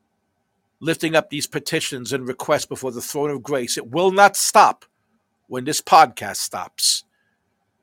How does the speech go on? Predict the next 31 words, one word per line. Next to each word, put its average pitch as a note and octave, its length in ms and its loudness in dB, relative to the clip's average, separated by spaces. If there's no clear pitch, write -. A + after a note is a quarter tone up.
During B2 240 -6
the C3+ 80 -4
course D#3+ 380 0
of C#3+ 60 -6
the D3 100 0
week, D#3 240 -4
we C#3 80 -4
will C#3+ 120 -6
continue C3+ 600 -8
to - 160 -16
lift C3+ 240 -6
all F3+ 340 8
these A2+ 400 -8
names A2+ 320 -10
up A#2+ 180 -10
in G#2+ 120 -12
prayer. G2 420 -12
And - 180 -10
please, E3+ 540 -6
if - 140 -12
you C#3+ 100 -10
have D#3 180 0
a E3 40 -4
prayer E3 340 2
request, - 640 -8
submit D3+ 600 0
it B2 220 -4
to C3+ 160 -6
our C3 100 0
podcast D3 720 4
website, A2+ 520 -4